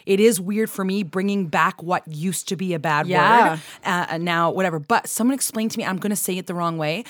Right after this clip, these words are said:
Speaker 1: Someone explained to me, it's like, because it used to be a bad word, it's like, it's, they're taking control over what used to be a bad
Speaker 2: Yeah,
Speaker 1: word
Speaker 2: yeah,
Speaker 1: and then
Speaker 2: yeah.
Speaker 1: making it a beautiful thing.
Speaker 2: A good
Speaker 1: So
Speaker 2: thing, yeah.
Speaker 1: that's what someone said to me. But also, yeah, like, I remember that being, like,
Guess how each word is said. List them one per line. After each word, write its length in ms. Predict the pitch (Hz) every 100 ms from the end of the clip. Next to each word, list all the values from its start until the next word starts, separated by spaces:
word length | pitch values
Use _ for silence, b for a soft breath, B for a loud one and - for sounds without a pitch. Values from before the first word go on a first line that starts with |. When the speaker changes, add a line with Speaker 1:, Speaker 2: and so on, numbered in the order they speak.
| B
Speaker 1:
Someone 220 | B 226 233
explained 380 | - 196 190
to 60 | 190
me, 180 | 240 233
it's 160 | -
like, 180 | 196 160
because 540 | 170 - - - 196 226
it 100 | -
used 240 | 233 -
to 60 | 202
be 180 | 226
a 60 | 226
bad 320 | 220 196 196
word, 360 | 220 240 285 269 B B
it's 160 | 190 -
like, 180 | 185 - 151
it's, 240 | - -
they're 220 | 175 196
taking 300 | 175 214 214 214
control 480 | 208 - 202 190 -
over 220 | 175 180
what 160 | 175 135
used 240 | 180 -
to 60 | 160
be 120 | 185
a 60 |
bad 220 | 185 170 175
Speaker 2:
Yeah, 20 |
Speaker 1:
word 60 | 180
Speaker 2:
yeah, 40 | 165
Speaker 1:
and 80 | 160
then 100 | -
Speaker 2:
yeah. 60 |
Speaker 1:
making 320 | 175 180 185 175
it 160 | 170
a 40 | 156
beautiful 380 | 180 165 -
thing. 140 | 147 180
Speaker 2:
A 20 |
good 40 | 170
Speaker 1:
So 220 | 180 170
Speaker 2:
thing, 200 | 160 160
yeah. 120 | 160
Speaker 1:
that's 180 | 226 240
what 140 | 277
someone 1040 | - - - - - - - 202 196 208 214
said 160 | 226
to 100 | 202
me. 120 | 220 214
But 180 | 190
also, 240 | 170 185 170
yeah, 140 | 180
like, 180 | 151 151
I 180 | 165 156
remember 360 | 202 226 196 196
that 240 | 160 151
being, 280 | 165 165 165
like, 280 | 147 139